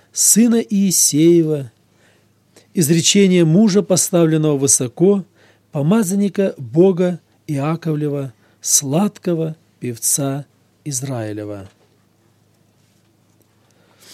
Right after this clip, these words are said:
Я хочу обратить внимание, дорогие братья и сестры, что Давид, э, вошел в библейскую историю с пением, и Давид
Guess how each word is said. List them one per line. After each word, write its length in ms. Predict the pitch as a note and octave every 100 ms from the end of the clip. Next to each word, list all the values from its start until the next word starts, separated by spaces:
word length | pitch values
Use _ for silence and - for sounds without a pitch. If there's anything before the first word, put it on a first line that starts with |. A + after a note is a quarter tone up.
| - _ _ _ _ _ - _ _ _ _ _ _ _ _ _ _ _ _ -
Я 80 | E3
хочу 240 | G#3+ A3+
обратить 380 | G#3+ A3+ A3+ F#3
внимание, 500 | A3 B3+ A#3+ D#3 B2
дорогие 400 | D3+ C#3+ D3+ C#3
братья 360 | C#3 E3+ E3
и 60 | C#3+
сестры, 640 | - G#3+ G3+ - C3 G2+ G2 _ _ - - -
что 260 | - - F#3
Давид, 440 | F3+ F#3 B3 -
э, 160 | E3 C#3 G2 -
вошел 360 | D3+ E3 A#3 G#3+
в 40 |
библейскую 640 | D#3+ E3 B3 A#3 - G3
историю 500 | F3 - A#3 A#3 G#3
с 120 | -
пением, 680 | - F#3+ G3 F#3 F3+ E3+ C#3+ A2 _ _ _ _ _ _ -
и 80 |
Давид 540 | E3+ E3 D3 F#3 -